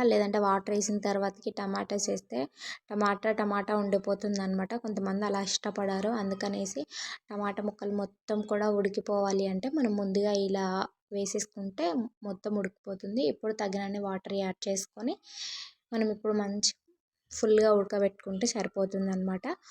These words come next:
ఇలా కర్రీ చేసుకోవడం వల్ల మనకి ఇది రైస్లోకి బాగుంటుంది, చపాతీకి బాగుంటుంది, పూరికి కూడా చాలా బాగుంటుంది.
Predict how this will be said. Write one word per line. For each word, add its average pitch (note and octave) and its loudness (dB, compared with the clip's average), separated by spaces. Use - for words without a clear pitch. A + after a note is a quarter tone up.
ఇలా A3+ 8
కర్రీ G#3+ 4
చేసుకోవడం G#3+ 4
వల్ల G3+ 4
మనకి G#3 2
ఇది G#3+ 4
రైస్లోకి G3+ 4
బాగుంటుంది, G#3 2
చపాతీకి G3+ 0
బాగుంటుంది, G3 2
పూరికి G3 0
కూడా G#3 -2
చాలా F#3+ 0
బాగుంటుంది. G3 -2